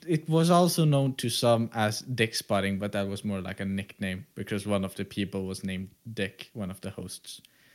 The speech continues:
It's a live broadcast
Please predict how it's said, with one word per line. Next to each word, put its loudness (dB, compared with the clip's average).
It's 4
a 10
live 10
broadcast 4